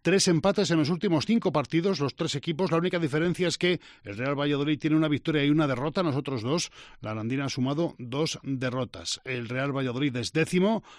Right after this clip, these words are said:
la Arandina es colista con catorce puntos, con la posibilidad de, mm, jugar el play-out ya a doce, lo que se hace muy, muy cuesta arriba para el equipo burgalés, un equipo burgalés que era analizado así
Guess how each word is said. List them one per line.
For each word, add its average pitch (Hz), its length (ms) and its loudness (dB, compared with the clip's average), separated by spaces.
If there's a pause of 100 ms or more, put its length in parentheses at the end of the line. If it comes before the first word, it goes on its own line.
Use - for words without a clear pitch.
(120)
la 101 100 -8
Arandina 123 360 -2
es 117 100 -4
colista 143 560 0
con 127 220 -2
catorce 117 400 -6
puntos, 135 420 -2
con 226 320 -4 (320)
la 127 160 -2
posibilidad 120 920 -4 (380)
de, 117 400 -6
mm, 123 440 -2
jugar 143 320 -2
el 127 160 -2
play-out 147 480 0 (180)
ya 156 380 -2
a 135 160 -2
doce, 175 480 -2 (160)
lo 101 180 -12
que 101 180 -12
se 120 200 -8
hace 113 280 -8 (280)
muy, 139 280 2
muy 151 340 2
cuesta 143 280 -4
arriba 123 300 -2
para 107 180 -6
el 101 80 -6
equipo 123 320 -4
burgalés, 151 500 0 (420)
un 131 100 -2
equipo 139 240 -4
burgalés 143 400 -2
que - 80 -4
era 151 240 0 (260)
analizado 143 640 0
así 202 480 0